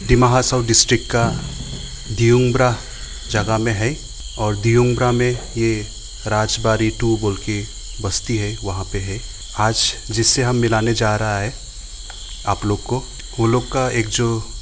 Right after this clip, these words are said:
दुख भरी कहानी है, वो अभी हम लोग सबको मालूम होना है। मैंने already वो लोग से थोड़ा बातचीत किया है,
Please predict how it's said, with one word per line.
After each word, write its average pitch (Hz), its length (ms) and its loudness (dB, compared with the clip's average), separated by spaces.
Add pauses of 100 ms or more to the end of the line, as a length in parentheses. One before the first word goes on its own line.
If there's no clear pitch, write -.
दुख 113 180 -2
भरी 120 240 0
कहानी 110 440 0
है, 98 220 -2 (920)
वो 120 100 2
अभी 117 200 0
हम 117 160 0
लोग 113 180 -4
सबको - 680 0 (440)
मालूम 110 280 2
होना 104 280 2
है। 95 200 -4 (380)
मैंने 107 200 -2
already 110 360 -2
वो 120 80 0
लोग 110 160 -2
से - 140 -4
थोड़ा 120 280 2
बातचीत 110 420 -2
किया 107 220 -2
है, 104 240 -4